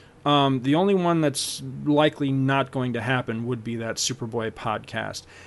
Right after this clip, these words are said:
I think, for me personally, even though the show is called I've Got a Few Things to Say About Superman, you know, Superboy really is, you know, as it says on the cover of every issue, The Adventures of Superman When He Was a Boy. So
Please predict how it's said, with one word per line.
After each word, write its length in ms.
I 140
think, 640
for 240
me 260
personally, 760
even 240
though 120
the 100
show 300
is 160
called 440
I've 160
Got 140
a 60
Few 160
Things 240
to 60
Say 180
About 240
Superman, 1120
you 80
know, 280
Superboy 600
really 500
is, 400
you 60
know, 80
as 280
it 100
says 340
on 180
the 80
cover 300
of 100
every 260
issue, 260
The 120
Adventures 400
of 80
Superman 560
When 120
He 160
Was 180
a 60
Boy. 400
So 460